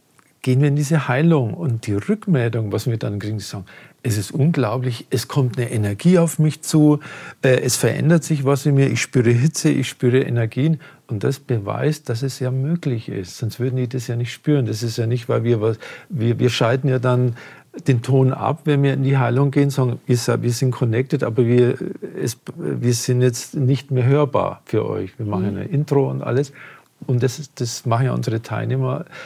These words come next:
Speaker 1: sehr gerne, weil man ja ni-, nicht immer reisen kann. Und das ist faszinierend. Und das beweist, was die Wissenschaft immer schon sagt.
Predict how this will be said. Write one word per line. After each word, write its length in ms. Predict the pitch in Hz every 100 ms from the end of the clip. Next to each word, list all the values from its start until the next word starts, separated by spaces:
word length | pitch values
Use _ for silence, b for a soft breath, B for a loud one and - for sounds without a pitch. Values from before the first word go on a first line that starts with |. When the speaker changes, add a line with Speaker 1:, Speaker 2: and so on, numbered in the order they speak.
| B B
Speaker 1:
sehr 260 | - 131 117
gerne, 560 | 107 107 135 135 135 120
weil 160 | 113
man 100 | 113
ja 100 | 113
ni-, 220 | 110 - 117
nicht 140 | 120
immer 220 | 107 107
reisen 340 | 101 110 139 135
kann. 280 | 143 143 139 B B B -
Und 80 | 101
das 80 |
ist 120 | 104 110
faszinierend. 760 | 131 117 - 147 151 120 - -
Und 120 | 117
das 120 | 120
beweist, 560 | - 127 113 117 135 -
was 140 | 120
die 160 | - 110
Wissenschaft 460 | 127 127 127 120 -
immer 260 | 160 170
schon 180 | 127 107
sagt. 280 | - 92